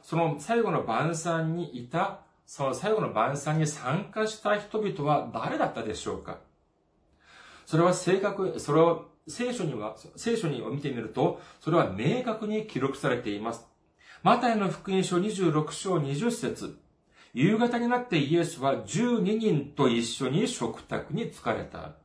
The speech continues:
マルコの福音書十四章十七節。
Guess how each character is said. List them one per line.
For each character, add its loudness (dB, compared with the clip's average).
マ 6
ル 6
コ 2
の 0
福 -6
音 2
書 0
十 0
四 4
章 0
十 -2
七 0
節。 -2